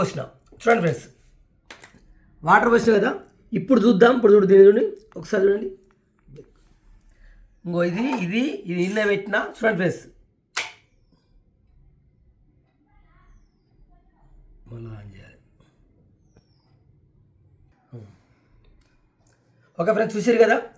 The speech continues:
భూమికి తాకంగానే ట్రిప్ అయిపోయింది. ఓకే ఫ్రెండ్స్, ఇప్పుడు మళ్ళీ నేను on చేస్తా చూడండి మళ్ళా.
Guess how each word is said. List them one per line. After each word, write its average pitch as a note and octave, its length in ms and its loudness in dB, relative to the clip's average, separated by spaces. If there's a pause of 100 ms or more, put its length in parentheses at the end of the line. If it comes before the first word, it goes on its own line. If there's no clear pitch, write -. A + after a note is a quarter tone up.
(540)
భూమికి G#3+ 540 -2 (400)
తాకంగానే G3+ 640 2 (480)
ట్రిప్ - 260 -4
అయిపోయింది. C#3 360 0 (1120)
ఓకే G#3 180 -2
ఫ్రెండ్స్, A#3+ 240 -2 (640)
ఇప్పుడు G#3 260 2
మళ్ళీ G3+ 200 -2
నేను G#3+ 140 0 (120)
on G#3 140 0
చేస్తా G#3 240 0
చూడండి F3+ 300 0
మళ్ళా. E3 180 -2